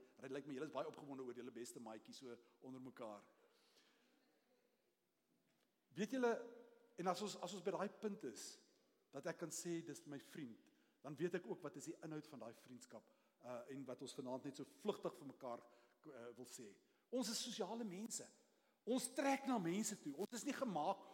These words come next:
om iewers in, in hokkies te gaan sit nie. Maar dan het ons ook nog nader as net mense wat om ons moet wees, het ons daai groot behoefte om mense nog closer, sekere mense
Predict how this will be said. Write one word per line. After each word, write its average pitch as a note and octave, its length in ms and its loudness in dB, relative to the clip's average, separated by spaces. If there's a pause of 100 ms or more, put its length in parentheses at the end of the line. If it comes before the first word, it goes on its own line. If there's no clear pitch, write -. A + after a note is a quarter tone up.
(180)
om G#3 80 0
iewers A#3 320 8
in, F3+ 80 4 (140)
in E3 80 2
hokkies E3+ 340 6
te - 80 0
gaan F3+ 160 0
sit - 300 0
nie. D#3 140 -2 (600)
Maar G3 120 6
dan B3+ 180 12
het B3+ 80 6
ons B3 260 8
ook C#4 240 8
nog B3 240 6
nader A3+ 380 8
as F#3 100 2
net G3+ 160 4
mense E3 360 2
wat G#3 200 6
om A3 140 6
ons G#3 180 4
moet D#3+ 160 -2
wees, D#3+ 240 2 (320)
het E3 140 0
ons A3 100 6
daai G#3+ 160 8
groot D4+ 440 6
behoefte G3 440 4
om F#3 220 6 (720)
mense G#3 320 2
nog A3+ 320 8
closer, D#3+ 400 4 (160)
sekere F#3 400 -2
mense C#3+ 260 -2